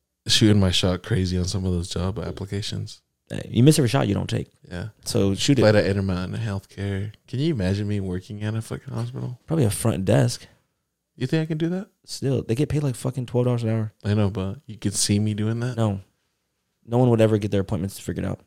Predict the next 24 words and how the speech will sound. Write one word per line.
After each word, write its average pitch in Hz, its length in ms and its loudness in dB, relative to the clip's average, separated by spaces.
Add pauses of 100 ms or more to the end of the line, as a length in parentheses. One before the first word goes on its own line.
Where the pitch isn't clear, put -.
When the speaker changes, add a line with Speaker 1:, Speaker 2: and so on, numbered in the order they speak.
(120)
Speaker 1:
True. 98 320 -4 (1300)
Speaker 2:
Like, - 220 -8
you 110 140 2
would 110 100 4
never 98 160 2
see 95 120 -2
your 95 60 -2
doctor. - 320 -8 (140)
Speaker 1:
I'm 117 140 -4
really 156 180 0
good 104 140 -2
at 90 100 -6
scheduling. 101 520 -10 (1300)
Speaker 2:
Are 117 80 2
you? 170 160 0 (760)
Speaker 1:
Decent. 101 520 -8
Speaker 2:
People 160 160 4
aren't 123 120 2
good 101 80 0
at 92 60 -2
scheduling 95 280 -4
with 87 120 -8
you, 87 100 -8
man. 82 180 -10